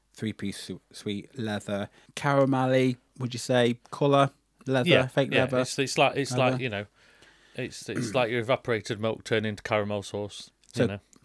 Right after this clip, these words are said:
Speaker 1: carna-, we've got carnation
Speaker 2: Carnation.
Speaker 1: cream sort
Speaker 2: Yeah.
Speaker 1: of colour going on
Speaker 2: Yeah.
Speaker 1: here,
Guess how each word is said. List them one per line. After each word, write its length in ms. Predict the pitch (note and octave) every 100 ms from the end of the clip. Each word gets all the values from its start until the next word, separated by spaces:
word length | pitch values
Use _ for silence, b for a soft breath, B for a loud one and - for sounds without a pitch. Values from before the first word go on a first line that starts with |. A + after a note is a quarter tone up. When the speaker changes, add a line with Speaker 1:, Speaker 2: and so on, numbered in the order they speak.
| -
Speaker 1:
carna-, 420 | D#3 D3+ D3 C3 C3
we've 120 | B2+
got 120 | C3
carnation 0 |
Speaker 2:
Carnation. 500 | C#3+ C#3+ E3+ D3+ D#3+
Speaker 1:
cream 360 | - D#3 C#3+ C#3
sort 160 | C3+ B2
Speaker 2:
Yeah. 80 |
Speaker 1:
of 120 | A#2+ -
colour 260 | D3 B2+
going 280 | A2+ A#2+ A#2
on 140 | A#2 A2
Speaker 2:
Yeah. 80 |
Speaker 1:
here, 340 | A#2 G#2+ G#2